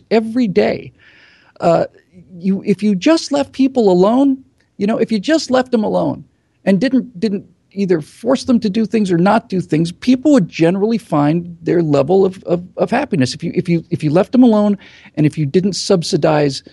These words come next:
their, um, well, just for lack of a better word, their laziness and inactivity, because I'm talking from experience here too. Uh, I,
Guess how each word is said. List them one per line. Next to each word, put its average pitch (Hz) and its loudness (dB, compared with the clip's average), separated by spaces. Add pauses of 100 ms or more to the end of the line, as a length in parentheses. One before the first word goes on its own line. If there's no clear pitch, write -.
(300)
their, 139 2 (120)
um, 131 -4 (1500)
well, 165 -4 (300)
just 170 0
for 170 0
lack 151 2
of 131 0
a 131 -2
better 139 0
word, 131 -2
their 139 -2
laziness 139 2
and 139 0
inactivity, 139 -2
because 156 -2
I'm 160 0
talking 208 -2
from 175 -4
experience 165 -2
here 143 -6
too. 160 -4 (460)
Uh, 131 -2
I, 156 0